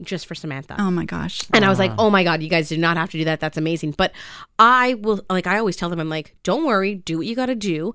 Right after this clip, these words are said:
Speaker 3: Mm-hmm.
Speaker 1: And then I bring, like, a little cupcake. So this way, if, if the cake is something that I
Speaker 3: Mm-hmm.
Speaker 1: need to worry about, then I don't because, and Samantha
Speaker 3: Mm-hmm.
Speaker 1: totally knows that, "Hey, this is my cupcake. I'm not gonna have the cake." And it's great. So yes, just like Debbie's saying, don't be afraid to invite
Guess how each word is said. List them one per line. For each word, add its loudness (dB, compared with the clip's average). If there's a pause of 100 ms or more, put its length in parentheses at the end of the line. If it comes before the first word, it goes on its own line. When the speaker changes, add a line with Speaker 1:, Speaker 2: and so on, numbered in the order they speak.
(120)
Speaker 3:
Mm-hmm. -6
Speaker 1:
And 0
then -2
I -6
bring, -6
like, -4
a -4
little -4
cupcake. -12
So -6
this -8
way, -2
if, -10
if -20
the -18
cake -8
is -8
something -4
that 2
I 2
Speaker 3:
Mm-hmm. -2
Speaker 1:
need -8
to -14
worry -2
about, -4
then -6
I 2
don't 0
because, -6 (320)
and -2
Samantha 0
Speaker 3:
Mm-hmm. -6
Speaker 1:
totally -6 (100)
knows -2
that, -6
"Hey, -4
this -12
is -14
my -10
cupcake. -10
I'm -10
not -12
gonna -12
have -12
the -12
cake." -8
And -4
it's -4
great. -2 (280)
So 0 (460)
yes, 0
just -4
like -2
Debbie's -2
saying, 0
don't 4
be 0
afraid -4
to -6
invite 0